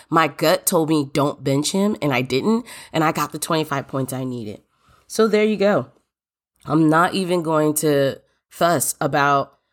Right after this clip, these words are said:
these games. Those, that was actually those two games, Kansas City versus the Chargers and New England versus Seahawks, two of my favorite games from Sunday night, hands down. I'm super impressed.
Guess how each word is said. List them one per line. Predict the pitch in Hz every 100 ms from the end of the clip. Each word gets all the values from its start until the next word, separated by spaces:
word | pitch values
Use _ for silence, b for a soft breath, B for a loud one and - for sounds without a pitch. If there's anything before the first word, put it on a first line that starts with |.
| _ _ _ _ _ _ -
these | 151 180 180 147
games. | 170 185 135
Those, | 156 202 208
that | 175 185
was | 202
actually | 180 185 180
those | 160 185 220
two | - 233
games, | 160 156 170 -
Kansas | 190 185 170
City | - 151 147 185
versus | 170 156 151 156 139
the | 147
Chargers | - 139 156 190 214 214 -
and | 151 139 139 143
New | 175
England | 170 170 147
versus | 151 151 139 -
Seahawks, | 165 180 -
two | - 190
of |
my | 170 156
favorite | 160 139 139
games | 139 131
from | - 123
Sunday | 131 123 117
night, | 113 120 -
hands | - 131 127 -
down. | 123 107 -
I'm | 131
super | 123 160 151 143
impressed. | 135 - 131 120 -